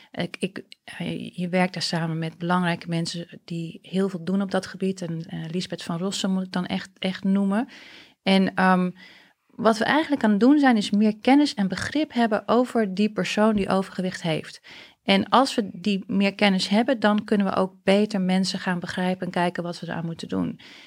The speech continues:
En waar we net mee begonnen was dat, dat ene zinnetje van, hey, meer bewegen en minder eten.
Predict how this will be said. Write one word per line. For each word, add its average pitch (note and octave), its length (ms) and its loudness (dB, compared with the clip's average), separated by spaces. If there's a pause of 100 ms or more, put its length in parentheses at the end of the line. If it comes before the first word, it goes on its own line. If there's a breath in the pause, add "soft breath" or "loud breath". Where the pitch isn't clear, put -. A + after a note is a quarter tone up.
En G3 140 4
waar G3+ 180 6
we G3 140 -2
net G#3+ 220 4
mee G#3 140 4
begonnen A3+ 380 2
was F#3+ 160 -2
dat, G3 260 -2
dat F#3 160 -4
ene G3 220 2
zinnetje G3 400 0
van, F#3 220 -2
hey, F#3 160 2
meer F#3 200 -2
bewegen F#3 480 -2
en F3 120 -2
minder E3+ 240 -6
eten. A#3 400 -4